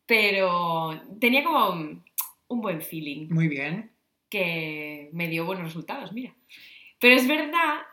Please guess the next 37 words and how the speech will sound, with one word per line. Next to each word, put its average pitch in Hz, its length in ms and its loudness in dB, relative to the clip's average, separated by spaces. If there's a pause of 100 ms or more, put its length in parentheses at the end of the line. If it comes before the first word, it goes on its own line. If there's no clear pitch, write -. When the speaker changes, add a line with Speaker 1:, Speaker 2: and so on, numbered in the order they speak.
(140)
Speaker 1:
que 202 920 4
quedamos 240 420 0
un 311 220 0
día, 294 340 0
y 220 80 -6
no 214 100 -2
me 285 80 2
acuerdo 302 260 -2
a 202 60 -2
qué 240 100 -4
hora 269 220 2
era, 269 360 -2 (1000)
pues 208 160 -8
ponte 220 240 -2
que 247 60 2
eran 240 160 0
las 185 200 -2
ocho, 240 220 -4
a 196 40 -2
las 196 100 -6
ocho - 160 -8
y 233 40 -4
media, 262 500 -2
y 220 120 -8
creo 233 180 0
que 302 80 0
fue 285 140 -2
nuestra 254 280 -4
primera 180 300 -2
cita 247 460 -2
después 190 300 -8
del 185 100 -8
día 190 100 0
en 190 80 -8
que 202 60 -10
nos 190 140 -10
conocimos. 170 580 -10